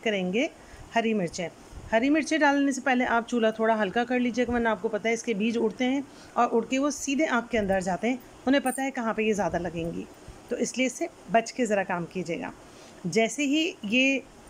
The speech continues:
मिर्चें थोड़ी सी तल जाएंगी हमारी, तकरीबन एक मिनट, उसके बाद ऐड करेंगे हम स्लाइस की भी अरवियाँ। अरवी छीलने से पहले या तो हाथों पे तेल लगा लीजिएगा या ग्लव्स पहन लीजिएगा ताकि आपके हाथों में खुजली ना हो।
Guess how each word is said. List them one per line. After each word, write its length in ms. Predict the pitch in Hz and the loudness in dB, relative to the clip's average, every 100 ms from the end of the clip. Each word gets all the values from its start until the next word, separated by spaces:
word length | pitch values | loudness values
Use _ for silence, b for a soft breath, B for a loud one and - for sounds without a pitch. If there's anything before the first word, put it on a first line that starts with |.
| - | -2
मिर्चें 280 | 214 233 254 | 0 0 -2
थोड़ी 340 | - 247 320 | 2 2 2
सी 80 | 311 | 2
तल 220 | 285 226 | 2 0
जाएंगी 380 | 190 202 185 208 | 2 0 0 0
हमारी, 340 | 214 214 214 269 | 0 0 0 -2
तकरीबन 460 | 277 262 285 302 | -2 -2 0 0
एक 240 | 285 220 208 | 0 -2 -2
मिनट, 220 | 196 185 - B B B | -2 -4 -6 B B B
उसके 240 | 269 247 302 | -2 0 2
बाद 200 | 302 294 | 2 2
ऐड 180 | 240 240 | 0 0
करेंगे 460 | - 285 277 269 277 | 0 2 4 4 2
हम 300 | 233 254 285 - - - - - | 2 0 0 -6 -20 -20 -20 -8
स्लाइस 380 | - 220 226 226 | 0 2 2 0
की 160 | 247 | -2
भी 120 | 226 254 - | -2 -2 -2
अरवियाँ। 380 | 190 180 208 277 | -2 0 0 0
अरवी 240 | 214 269 | 0 -2
छीलने 320 | 262 285 269 | 0 2 2
से 120 | 277 285 | 2 0
पहले 220 | 269 277 | 2 2
या 120 | 262 | 2
तो 120 | 240 | 2
हाथों 260 | 240 226 226 | 0 2 0
पे 80 | 220 | 2
तेल 160 | 214 233 | 2 4
लगा 180 | 262 262 | 4 4
लीजिएगा 400 | 254 233 247 254 | 2 2 2 2
या 180 | 247 233 | 2 2
ग्लव्स 320 | 170 233 - | 2 0 2
पहन 180 | 277 254 | 0 0
लीजिएगा 420 | 240 214 240 247 | 0 0 2 2
ताकि 320 | 240 214 240 - | 0 0 -2 -2
आपके 300 | - 202 262 | -2 -2 -2
हाथों 340 | 247 196 196 240 | -2 -2 0 2
में 140 | 269 269 | 0 0
खुजली 380 | - 202 226 269 | -2 0 2 2
ना 100 | 240 | 2
हो। 220 | 226 | 2